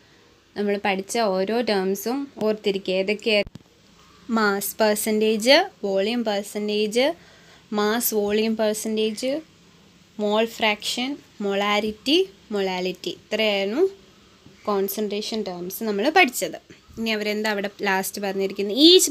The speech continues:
method of expressing concentration of the solution has its own merit and demerit അല്ലേ? ഓരോ മെത്തേഡിനും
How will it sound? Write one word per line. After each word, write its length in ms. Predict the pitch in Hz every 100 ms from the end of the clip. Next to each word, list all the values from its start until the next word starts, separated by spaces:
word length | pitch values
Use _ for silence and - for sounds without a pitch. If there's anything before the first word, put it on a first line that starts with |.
| 302
method 280 | 269 285 277
of 60 | 269 208
expressing 500 | - - 247 - 294 233
concentration 640 | 196 202 233 226 240 240 262
of 60 | 226 240
the 60 | 226
solution 500 | 202 185 185 - 226 320 339 - - - -
has 160 | 262 254 269
its 140 | 226 226
own 180 | 220 269 262
merit 280 | 202 226 214 220
and 140 | 262 339 - - - - 208
demerit 440 | 247 233 202 190 226
അല്ലേ? 160 | 240 190 - - - 202
ഓരോ 260 | 226 254 330 330
മെത്തേഡിനും 680 | 262 233 226 214 202 185